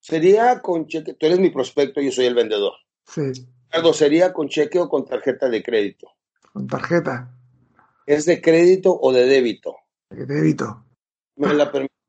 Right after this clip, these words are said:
Speaker 1: por favor?".
Speaker 2: Esta me estás
Speaker 1: El
Speaker 2: haciendo que otra vez.
Speaker 1: ¿Mm? El estirar la mano, aquí le enseño a la gente, yo vendo, este, unas tarjetas que,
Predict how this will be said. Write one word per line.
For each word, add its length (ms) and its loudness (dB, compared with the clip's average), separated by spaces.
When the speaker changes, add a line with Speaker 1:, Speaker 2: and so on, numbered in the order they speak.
Speaker 1:
por 160 -6
favor?". 380 -2
Speaker 2:
Esta 180 -4
me 80 -2
estás 220 0
Speaker 1:
El 40 0
Speaker 2:
haciendo 300 2
que 100 -2
otra 240 2
vez. 200 0
Speaker 1:
¿Mm? 300 -4
El 140 -6
estirar 320 0
la 80 2
mano, 200 0
aquí 160 -2
le 80 2
enseño 320 0
a 40 0
la 80 -2
gente, 420 -6
yo 220 0
vendo, 300 0
este, 260 -4
unas 400 -4
tarjetas 800 -8
que, 440 -4